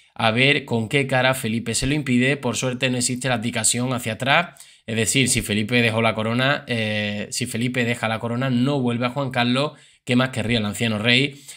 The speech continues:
Sino que, eh, va a esta cadete tocada triste, pero definitivamente la última oportunidad de la corona para salvar, eh, su imagen. El reinado de Felipe y Leticia ha acabado en pleno dos mil veintitrés. Su matrimonio no soportó la presión de la corona y, lo que es peor, el secretismo, la opacidad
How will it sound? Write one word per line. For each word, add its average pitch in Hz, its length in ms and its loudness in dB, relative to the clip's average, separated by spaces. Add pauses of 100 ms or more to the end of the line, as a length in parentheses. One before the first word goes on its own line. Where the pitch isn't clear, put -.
(220)
Sino 127 380 2
que, 139 340 2
eh, 107 320 -2
va 120 260 2
a 107 300 2
esta 117 240 -2
cadete 117 360 0
tocada 117 380 0
triste, 131 360 0
pero 147 240 0
definitivamente 131 720 -2
la 113 100 0
última 131 480 -2
oportunidad 120 640 -4
de 117 60 -4
la 131 120 -2
corona 123 460 -6
para 131 200 0
salvar, 127 540 -2 (420)
eh, 110 200 4
su - 120 2
imagen. 120 440 2
El 110 100 0
reinado 113 400 2
de 117 140 0
Felipe 120 340 0
y 107 40 -2
Leticia 123 440 0
ha 120 40 4
acabado 117 360 -2
en 117 120 -2
pleno 123 220 -2
dos 104 100 -4
mil 127 140 -2
veintitrés. 120 600 -2
Su 127 140 -2
matrimonio 135 640 0
no 123 100 -2
soportó 120 400 -4
la 120 80 0
presión 113 300 -4
de 113 60 -2
la 131 120 0
corona 127 500 -4 (240)
y, 117 100 -2
lo 110 100 2
que 131 80 2
es 135 40 2
peor, 135 420 2
el 120 160 0
secretismo, 135 540 2
la 120 100 2
opacidad 117 680 0